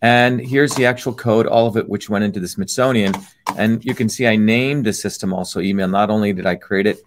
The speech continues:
but I also created the term as we know it today, uh, which everyone uses, um,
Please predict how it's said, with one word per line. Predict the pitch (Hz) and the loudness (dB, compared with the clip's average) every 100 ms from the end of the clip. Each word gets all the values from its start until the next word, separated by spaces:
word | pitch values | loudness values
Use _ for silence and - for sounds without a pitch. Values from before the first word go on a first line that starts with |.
| _ | _
but | - - 98 | -10 -2 0
I | |
also | 104 - 110 | 0 0 -6
created | 104 98 | -2 -2
the | 90 | -4
term | - 131 131 101 95 _ _ _ | -4 0 2 2 -2 _ _ _
as | 104 95 | -4 0
we | 104 | 2
know | 98 98 98 | 2 2 2
it | 95 | -2
today, | 101 113 123 101 98 - _ _ - | 0 2 4 2 -2 -6 _ _ -2
uh, | 98 | 0
which | 98 104 | 2 2
everyone | 101 98 101 98 | 2 4 2 2
uses, | 120 127 104 98 - - _ _ _ - | 2 0 0 -2 -4 -10 _ _ _ -4
um, | 98 98 101 | -2 0 -4